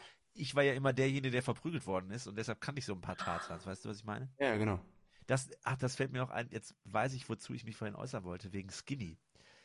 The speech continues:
Speaker 1: Mich hat es nie gestört, nicht zu wissen, was Skinny, äh, warum diese Feindschaft mit Skinny ist, weil, äh, ich kenn das von früher, dass es einfach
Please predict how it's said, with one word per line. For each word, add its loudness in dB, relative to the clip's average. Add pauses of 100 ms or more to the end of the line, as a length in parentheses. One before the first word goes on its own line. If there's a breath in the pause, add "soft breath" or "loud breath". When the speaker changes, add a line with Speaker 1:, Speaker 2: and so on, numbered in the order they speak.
(160)
Speaker 1:
Mich -2
hat 0
es -2
nie -2
gestört, 2
nicht -8
zu -6
wissen, -8
was -4
Skinny, -6 (920)
äh, -6
warum -6
diese -2
Feindschaft -2
mit -8
Skinny -4
ist, -8 (680)
weil, 0 (600)
äh, -2 (580)
ich -4 (200)
kenn 2
das 6
von 2
früher, 2
dass 4
es -8
einfach -2